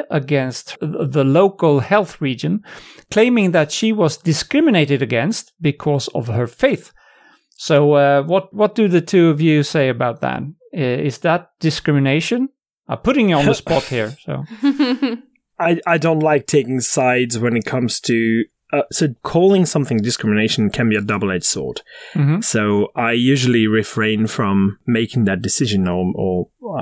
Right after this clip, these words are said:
Speaker 3: I don't know. So I think it's, it's much more complicated than that.
Speaker 1: <laughs> Right. Well,
Speaker 2: <laughs>
Speaker 1: well,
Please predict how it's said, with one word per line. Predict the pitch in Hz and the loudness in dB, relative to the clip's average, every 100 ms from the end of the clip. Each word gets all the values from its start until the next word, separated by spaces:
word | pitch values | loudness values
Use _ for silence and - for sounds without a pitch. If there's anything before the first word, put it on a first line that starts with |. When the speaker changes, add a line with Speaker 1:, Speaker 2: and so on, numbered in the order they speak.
| - | -6
Speaker 3:
I | 127 | -2
don't | 123 104 | 0 0
know. | 87 - _ | -2 -8 _
So | - 107 101 101 - - _ _ _ | -4 0 0 -2 -10 -20 _ _ _
I | 113 | -8
think | - 123 | -2 -2
it's, | 110 120 - - | -2 -4 -6 -2
it's | 208 160 | 0 2
much | 202 - | 0 2
more | 170 | 0
complicated | - 135 127 117 98 107 95 | 0 -2 -2 -2 -4 -6 -6
than | 90 | -4
that. | 85 - - - - - | -4 -8 -8 -8 -6 2
Speaker 1:
<laughs> | 254 - - - | 2 4 0 2
Right. | 175 156 156 139 | 0 2 0 0
Well, | 143 165 | 0 2
Speaker 2:
<laughs> | 190 233 262 | 2 2 0
Speaker 1:
well, | 247 220 - - 262 269 285 311 254 269 | 2 0 -2 -4 -2 0 2 2 0 -2